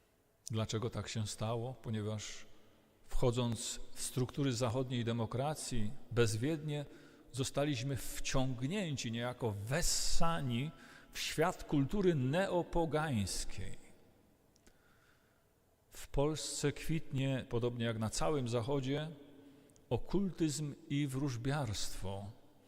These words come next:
W Polsce jest już oficjalnie zarejestrowanych piętnaście tysięcy wróżbitów.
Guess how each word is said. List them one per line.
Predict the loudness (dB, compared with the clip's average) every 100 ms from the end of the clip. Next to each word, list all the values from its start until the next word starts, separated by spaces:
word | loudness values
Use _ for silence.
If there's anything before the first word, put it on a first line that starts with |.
| -20 -20 -20 -20 -20 -12
W | -2
Polsce | 2 2 0 0
jest | 0 0 -2
już | -6
oficjalnie | -4 -4 -2 -2 -2 -2
zarejestrowanych | 0 0 0 -2 -2 0 0 0 -2 -6 -10 -16 -14 6
piętnaście | 6 6 0 -2 -2 -2 -2
tysięcy | -2 -2 -2 -4 -4
wróżbitów. | -2 0 0 0 -4 -4 -10 -10 2 2